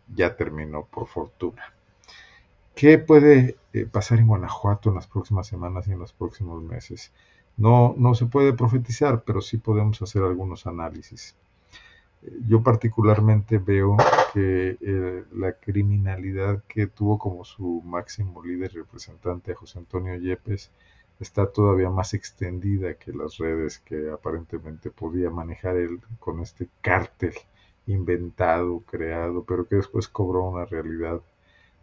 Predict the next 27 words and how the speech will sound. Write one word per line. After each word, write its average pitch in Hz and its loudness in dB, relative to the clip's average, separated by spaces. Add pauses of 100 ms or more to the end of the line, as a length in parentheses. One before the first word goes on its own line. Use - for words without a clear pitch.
terrible 90 0
y - -2
espeluznante, 87 -8 (260)
con 104 -4
unas 110 6
cuantas 107 2
docenas 95 -2
de 85 -6
sicarios, 95 -6 (360)
pero 87 -4
actuando 95 -2 (300)
sin 120 6
freno 98 -2
frente 85 -8
a 90 -2
una 92 -4
autoridad 87 -2
que - -14
se - -10
replegó, 82 -4 (160)
que 95 -12
decidió 85 -10
no 87 -12
combatirlo 80 -12
por 87 -16
mucho 87 -16
tiempo. - -12